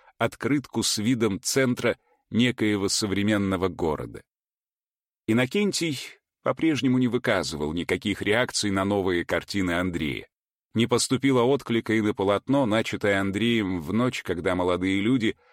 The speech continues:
затеяли в доме распутную вечеринку. Один раз Андрей ради эксперимента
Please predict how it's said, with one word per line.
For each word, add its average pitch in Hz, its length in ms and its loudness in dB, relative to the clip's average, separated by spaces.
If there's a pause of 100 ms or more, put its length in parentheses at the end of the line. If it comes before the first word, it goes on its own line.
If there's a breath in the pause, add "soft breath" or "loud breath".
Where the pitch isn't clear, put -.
(140 soft breath)
затеяли 98 580 0
в 82 120 -4
доме 98 280 2
распутную 87 720 -2
вечеринку. 80 760 -6 (640)
Один 90 320 0
раз 113 320 0
Андрей 92 400 0
ради 98 320 0
эксперимента 127 720 0